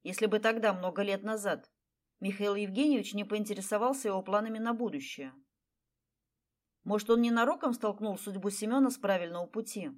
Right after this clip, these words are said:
Или, напротив, вся жизнь была своеобразной дорогой, дорогой к ней? Сколько времени находился Семён в этом пьяном угаре? Недолго, месяца три.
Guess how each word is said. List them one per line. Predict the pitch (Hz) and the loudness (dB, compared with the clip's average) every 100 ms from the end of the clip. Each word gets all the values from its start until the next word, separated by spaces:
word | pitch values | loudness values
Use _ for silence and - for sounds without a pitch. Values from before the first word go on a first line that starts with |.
| _ _ _ _ _ _ _ _ | _ _ _ _ _ _ _ _
Или, | 220 226 | 0 2
напротив, | 240 233 196 190 - 147 _ _ _ _ _ | 2 2 0 0 -2 -14 _ _ _ _ _
вся | - 214 208 | -2 2 4
жизнь | 254 269 | 6 4
была | 269 190 | 4 4
своеобразной | 190 196 190 185 196 196 202 | 2 2 2 4 2 2 0
дорогой, | 196 196 175 143 139 135 _ _ _ _ _ _ - | 2 2 0 -4 -6 -8 _ _ _ _ _ _ -6
дорогой | 175 196 180 165 160 | 0 2 2 -2 -6
к | 185 | -6
ней? | 185 147 135 _ _ _ _ _ _ _ _ _ _ - | -8 -8 -10 _ _ _ _ _ _ _ _ _ _ -16
Сколько | - 311 269 220 | 0 2 4 4
времени | 214 208 190 | 4 2 -2
находился | 180 170 190 196 170 180 | -4 -2 0 0 -4 -8
Семён | - 214 277 247 | -4 0 4 4
в | |
этом | 185 180 | 2 -2
пьяном | 160 202 214 226 | 0 0 0 -2
угаре? | 214 208 156 135 135 - _ _ _ _ _ _ _ _ - | -2 0 0 -4 -10 -18 _ _ _ _ _ _ _ _ -2
Недолго, | 247 269 262 170 135 127 _ - | 0 4 2 2 -4 -8 _ -4
месяца | 208 240 240 247 247 | 0 0 0 -4 -2
три. | 262 170 135 | -2 -4 -6